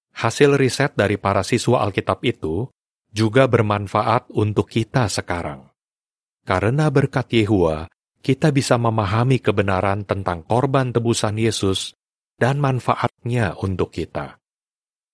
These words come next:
Kita juga belajar tentang dua jenis harapan yang dicatat di Alkitab yang diberikan kepada orang-orang yang menyenangkan Allah. Sebagian dari mereka akan hidup di surga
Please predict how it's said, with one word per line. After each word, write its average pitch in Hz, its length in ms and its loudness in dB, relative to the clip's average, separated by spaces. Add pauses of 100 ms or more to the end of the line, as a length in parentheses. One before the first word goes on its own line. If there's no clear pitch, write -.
(340)
Kita 127 320 2
juga 107 240 2
belajar 95 560 0
tentang 98 400 -4
dua 127 320 4
jenis 123 480 0
harapan 110 560 -2
yang 107 240 -2
dicatat 113 560 -4
di - 80 -4
Alkitab 82 640 -4 (380)
yang 95 240 0
diberikan 107 560 0
kepada 110 320 0
orang-orang 107 800 0
yang 101 240 -2
menyenangkan 104 720 -2
Allah. 76 400 -6 (800)
Sebagian 95 640 0
dari 107 180 4
mereka 104 480 0
akan 101 300 -4
hidup 107 320 0
di 104 100 2
surga 127 540 0